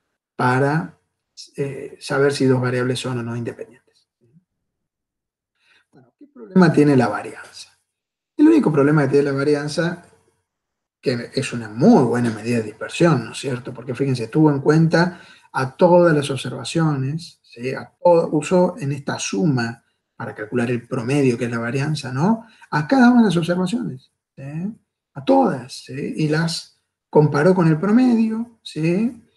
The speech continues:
Y tomó esa distancia de cada observación con el promedio, y las promedió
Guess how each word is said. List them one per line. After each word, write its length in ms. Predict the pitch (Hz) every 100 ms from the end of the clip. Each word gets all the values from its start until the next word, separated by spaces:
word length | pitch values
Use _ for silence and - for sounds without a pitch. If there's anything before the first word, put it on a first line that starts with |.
| _ _ _ _ _ _ _ _
Y 120 | 180
tomó 380 | 165 165 180 185
esa 200 | 165 151
distancia 920 | 127 120 - 254 247 202 170 - 160
de 160 | 156 139
cada 160 | 143 139
observación 420 | 135 135 127 147
con 120 | 147
el 120 | 147
promedio, 760 | 170 185 247 226 214 208 214 214 _ _
y 220 | 175 220
las 160 | 226 -
promedió 520 | 156 123 139 127